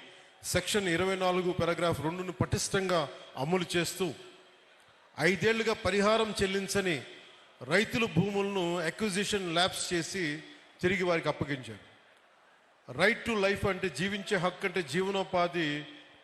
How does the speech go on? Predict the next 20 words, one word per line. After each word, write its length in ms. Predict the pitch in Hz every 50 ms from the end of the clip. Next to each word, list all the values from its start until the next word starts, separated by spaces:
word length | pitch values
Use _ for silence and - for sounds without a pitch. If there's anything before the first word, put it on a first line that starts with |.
| -
అని, 240 | 147 165 180 175 160
right 260 | 147 160 185 196 - 202
to 60 | 202
livelihood 500 | 180 170 190 208 208 214 214 190 196 185
అని 100 | 180 180
ప్రభుత్వాలకి 920 | - 165 165 160 175 - - 185 180 175 175 175 - 175 156 135 135 135 139 139 - - - - - - - - - -
చాలా 120 | 156 160 156
సున్నితంగా 800 | - - - 185 208 208 202 202 180 180 185 185 180 160 147 147
హెచ్చరించారు. 580 | 135 151 151 - 165 147 135 131 - - 113 101 - - - - - - _ _ _ _ _ _ _ _ _ _ _ _ _ _ _ _ _
అలాగే 260 | 143 165 190 202 214
నాకు 360 | 190 165 151 170 208 220 185 -
ప్రత్యేకించి 960 | - 202 202 196 - - 233 220 - 202 202 196 - - 196 190 151 113 - - - - - - - - - - _ - - _ - -
జనసేన 480 | - 170 196 220 208 - 233 226 226 220
సిద్ధాంతాలకి 1200 | - - 190 160 143 - 175 190 190 185 190 185 185 185 180 180 - 185 170 156 147 147 151 151 - - - - - - - - - 131
ఆయన 220 | 151 170 180 170 156 -
చాలా 300 | 170 170 165 156 127 123 -
బలమైన 720 | 160 180 202 202 202 208 208 202 196 180 160 156 151 151
సపోర్టర్, 560 | 135 - - 170 160 - - 175 175 185 170 139 123
బలమైన 300 | 147 156 165 165 160 151
మద్దతుదారు. 600 | 139 135 135 131 - 139 123 - 117 110 104 -